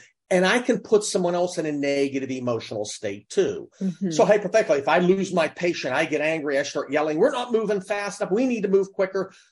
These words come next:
Speaker 1: There's a chance I'm gonna shut my direct reports down 'cause they're gonna say,
Speaker 2: Yeah.
Speaker 1: "I'm not moving too quick." So great leaders need to keep functioning in a rational part of the brain for themselves,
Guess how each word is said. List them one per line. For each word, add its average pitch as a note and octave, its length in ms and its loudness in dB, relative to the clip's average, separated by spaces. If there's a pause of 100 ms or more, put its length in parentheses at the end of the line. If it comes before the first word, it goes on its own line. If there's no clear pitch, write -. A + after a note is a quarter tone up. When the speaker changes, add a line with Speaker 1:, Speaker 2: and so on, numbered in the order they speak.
(100)
Speaker 1:
There's C#4+ 200 2
a C4 40 6 (100)
chance G#3 220 0
I'm F3+ 120 0
gonna E3 120 -2
shut - 520 -2
my B2+ 420 0 (180)
direct C#3 300 -2
reports D#3 440 -4
down G#2+ 380 -4
'cause B2 160 -10
they're C#3+ 120 0
gonna C3 160 -2
say, G3+ 80 4
Speaker 2:
Yeah. G3 320 2 (560)
Speaker 1:
"I'm C#3 100 0
not C3+ 140 -2
moving C3 280 -2
too B2 140 -10
quick." B2 220 -10 (180)
So F#3 220 6
great F#3+ 360 2
leaders F#3 400 2
need D#3 220 -2
to D3 80 -4
keep - 420 -8
functioning F3+ 640 -2
in C#3+ 100 -2
a B2 180 -2
rational D3 600 0
part F3 200 -4
of C#3 40 -2
the C3 80 -4
brain C3 200 -4
for A2+ 120 -10
themselves, F3 640 0